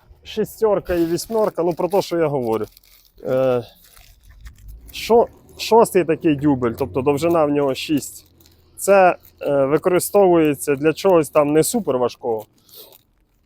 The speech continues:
Ну, яка міцність кріплень, тут десь буде приблизно сто-сто п'ятдесят кілограм в точці. Ну, тобто це звичайний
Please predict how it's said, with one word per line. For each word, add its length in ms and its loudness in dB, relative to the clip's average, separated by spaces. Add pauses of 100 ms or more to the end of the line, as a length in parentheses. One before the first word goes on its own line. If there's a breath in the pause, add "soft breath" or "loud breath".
(280)
Ну, 280 4
яка 360 2
міцність 440 -4
кріплень, 400 -4
тут 180 -4
десь 180 -4
буде 240 -4
приблизно 580 -4
сто-сто 340 -4
п'ятдесят 360 -6
кілограм 400 -4
в 60 -20
точці. 400 -12 (560)
Ну, 80 -2
тобто 300 -8
це 160 -6
звичайний 560 -4